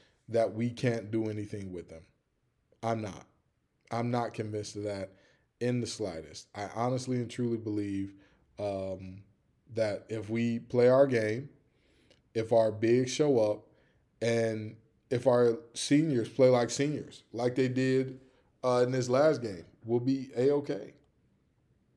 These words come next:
Again, there is, there has been at times this year a direct track between our play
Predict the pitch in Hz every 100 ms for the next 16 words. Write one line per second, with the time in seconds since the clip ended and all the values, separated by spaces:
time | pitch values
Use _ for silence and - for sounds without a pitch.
0 | _ _ 139 131 160 131 120 139 156 143
1 | 147 139 131 120 - _ 123 131 135 151
2 | 165 147 139 135 123 123 123 120 113 107
3 | 107 110 104 101 92 95 _ _ _ 117
4 | 113 107 120 123 123 - 120 104 - 101
5 | 104 120 110 104 101 98 _ _ _ 113
6 | 123 127 135 127 127